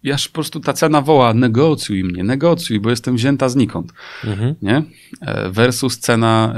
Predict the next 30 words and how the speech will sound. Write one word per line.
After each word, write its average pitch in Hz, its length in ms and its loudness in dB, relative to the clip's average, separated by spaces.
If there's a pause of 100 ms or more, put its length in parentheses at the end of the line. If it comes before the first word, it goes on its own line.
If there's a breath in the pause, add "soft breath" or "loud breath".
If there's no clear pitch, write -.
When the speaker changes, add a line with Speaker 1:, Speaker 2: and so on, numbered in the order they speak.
(140)
Speaker 1:
e, 98 60 -2
dziesięć 113 300 -4
tysięcy 110 300 -4
dwieście 113 400 -2
czterdzieści 107 420 -6
osiem 101 200 -2
złotych 104 280 -2
i 104 40 -6
dwadzieścia 101 360 -2
cztery 101 220 0
grosze. 98 360 2 (1160 soft breath)
Ta 117 140 0
cena 117 280 2
bardziej 113 360 0
komunikuje, 104 480 2
że 101 140 0
ona 127 260 4
się 120 100 -2
z - 80 -2
czegoś 107 280 0
wzięła. 95 320 0
I 92 60 0
nie 113 100 6
mówię, 135 160 4
żeby 101 180 -2
tak 107 180 -2
ortodoksyjnie 104 560 0
te 98 80 -2
ceny 104 220 0
liczyć, 92 360 -2